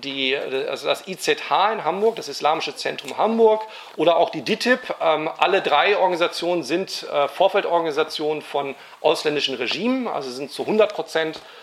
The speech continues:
äh, bestimmt von, äh, der, äh, vom, in, beim Fall der I G S und des I Z H vom iranischen Regime. Ähm, die Vertreter dort sind, äh, äh, hochrangige Vertreter des islamischen Regimes, das in, dann im Ausland, äh,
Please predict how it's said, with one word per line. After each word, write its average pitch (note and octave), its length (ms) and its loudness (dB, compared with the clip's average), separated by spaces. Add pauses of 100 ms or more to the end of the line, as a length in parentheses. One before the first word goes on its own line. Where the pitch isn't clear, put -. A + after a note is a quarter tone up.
(240)
äh, C#3+ 440 2
bestimmt A3+ 480 2
von, D3+ 440 -4
äh, C3+ 520 0
der, B2+ 400 2 (340)
äh, B2+ 380 0
vom, C3 280 -4
in, B2+ 340 -8
beim C#3 180 -2
Fall C#3+ 160 2
der C#3 140 2
I C#3 100 -10
G C#3+ 100 0
S D#3+ 180 0
und D3+ 80 -6
des B2 100 -10
I D3 140 -10
Z - 220 -10
H F3+ 280 4
vom C3+ 220 -4
iranischen F#3+ 520 0
Regime. A3 460 0 (420)
Ähm, C#3+ 360 -2
die B2+ 100 -12
Vertreter E3 440 0
dort D3 300 2
sind, C3+ 340 -8
äh, D3+ 40 -12
äh, B2+ 560 -6
hochrangige D3+ 600 -2
Vertreter D#3 460 -2
des C3+ 140 -4
islamischen C3 480 -4
Regimes, G#3+ 540 -4
das D#3 260 -2
in, D#3 340 -6
dann C3+ 220 -2
im E3+ 160 -4
Ausland, D3 460 0
äh, B2+ 300 0